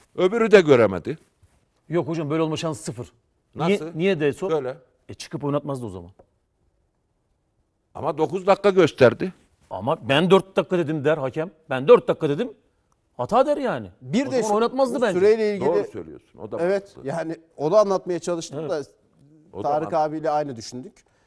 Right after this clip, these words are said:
Speaker 3: Yalnız şöyle bir durum var hocam.
Speaker 1: Ama yine de böyle bir şey olabilir mi?
Speaker 2: Ya nereden baksan
Speaker 1: Nereden baksan tutar dalımız yok yani. Böyle bir
Speaker 3: Şimdi,
Speaker 1: iletişimsizlik
Speaker 3: evet.
Speaker 1: yok abi.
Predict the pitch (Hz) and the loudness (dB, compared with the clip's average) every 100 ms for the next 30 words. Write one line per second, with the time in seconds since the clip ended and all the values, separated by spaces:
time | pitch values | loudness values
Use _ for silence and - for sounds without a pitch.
0 | _ _ - 226 269 - 208 196 156 151 | _ _ -10 -8 -8 -6 -6 -6 -12 -12
1 | 175 131 98 - 101 101 92 _ 90 117 | -10 -10 -12 -16 -20 -18 -20 _ -10 -10
2 | 147 113 _ _ 87 85 98 92 82 _ | -10 -16 _ _ -20 -16 -16 -16 -18 _
3 | 78 78 65 - 76 80 - - 80 101 | -18 -18 -20 -18 -16 -16 -18 -20 -18 -14
4 | 101 120 147 151 131 107 - 175 107 143 | -10 -8 -6 -6 -6 -8 -10 -12 -6 -8
5 | 151 117 98 98 - 185 - - 165 143 | -6 -10 -8 -12 -8 -8 -8 -2 -2 0
6 | 131 131 175 175 110 85 - 85 _ _ | -2 -2 -4 -8 -12 -12 -16 -20 _ _
7 | _ _ _ _ _ _ _ _ - 139 | _ _ _ _ _ _ _ _ 0 4
8 | 131 107 110 113 117 160 156 110 104 139 | 4 0 -6 -6 -4 -4 -10 -14 -14 -14
9 | 170 185 185 123 131 110 | -12 -8 -6 -4 -6 -8